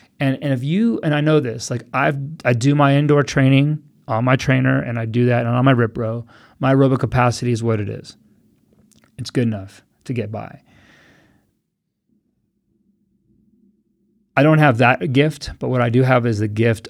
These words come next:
of a pretty good body awareness and some good anaerobic power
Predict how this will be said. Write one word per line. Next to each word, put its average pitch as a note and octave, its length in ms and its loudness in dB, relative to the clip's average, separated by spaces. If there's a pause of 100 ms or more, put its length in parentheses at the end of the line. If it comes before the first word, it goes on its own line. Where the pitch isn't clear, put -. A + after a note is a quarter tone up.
of A2 180 -2
a A2 40 -8
pretty - 280 -2
good C3 180 2
body A#2+ 260 2
awareness A#2 580 -2
and - 160 -4
some A2+ 160 -2
good A#2+ 140 2
anaerobic A2+ 540 -2
power A#2+ 480 -10